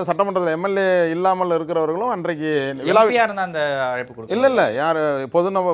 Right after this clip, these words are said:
Speaker 1: பொது, இப்ப நானே கலந்துக்கிட்டேன்னா, இப்ப நான் எம் எல் ஏ, எம் பி கிடையாதுல்ல.
Speaker 2: ஆ, ஓகே, ஓகே.
Speaker 1: நானே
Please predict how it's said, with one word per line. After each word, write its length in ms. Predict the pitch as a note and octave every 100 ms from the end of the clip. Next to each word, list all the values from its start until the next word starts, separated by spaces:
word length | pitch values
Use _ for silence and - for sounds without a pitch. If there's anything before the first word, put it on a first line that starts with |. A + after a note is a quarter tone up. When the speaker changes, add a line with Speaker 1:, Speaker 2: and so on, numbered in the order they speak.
| C#3+
Speaker 1:
பொது, 160 | F#3 G3+
இப்ப 140 | E3
நானே 280 | D#3+ F3+ F#3+ F3
கலந்துக்கிட்டேன்னா, 500 | E3 D#3 D3+ D3+ F3+
இப்ப 100 | D#3 D#3
நான் 120 | D#3+
எம் 80 | D#3+
எல் 120 | E3
ஏ, 20 | D#3
எம் 80 | C#3
பி 60 | D3
கிடையாதுல்ல. 360 | C3+ B2 A#2 A#2+ A#2+
Speaker 2:
ஆ, 80 | C3
ஓகே, 200 | G#2+ - -
ஓகே. 120 | G2 B2
Speaker 1:
நானே 200 | E3+